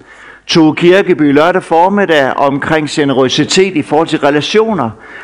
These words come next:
Og i går aftes, der gav Tobias Krohn den gas i forhold til generøsitet i forhold til vores tid.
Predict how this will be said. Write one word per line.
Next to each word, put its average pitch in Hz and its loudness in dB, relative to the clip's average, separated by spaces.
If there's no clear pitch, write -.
Og 143 0
i - 0
går 160 0
aftes, 151 0
der 165 2
gav 151 0
Tobias 147 -2
Krohn 185 0
den 139 0
gas 147 -2
i 143 -4
forhold 151 -2
til 151 -2
generøsitet 139 0
i 135 -4
forhold 143 -2
til 143 -4
vores 120 -2
tid. - -4